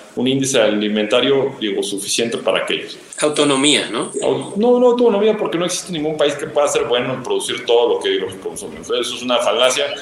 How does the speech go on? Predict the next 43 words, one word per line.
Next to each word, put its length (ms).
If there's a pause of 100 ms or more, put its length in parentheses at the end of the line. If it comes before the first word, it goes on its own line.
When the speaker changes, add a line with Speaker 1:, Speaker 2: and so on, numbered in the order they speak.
(200)
Speaker 1:
que 100
hay 80
algunos 360
aquí 180
que 120
la 80
repiten 500
y 40
que 120
quieren 240
llegar 240
a 60
la 120
soberanía 440
alimentaria. 560
No, 200 (200)
son 100
puras 240
jaladas, 380
pero 100
bueno, 200 (360)
no 120
me 120
quiero 220
desviar 260
en 140
ese 140
tema. 180 (280)
El 200
tema 240
importante 1000
y 200
es, 240 (100)
ok, 200 (420)
México 520
demostró 540
que 160
es 160
muy 220
competitivo 720
en 60
la 120
producción 640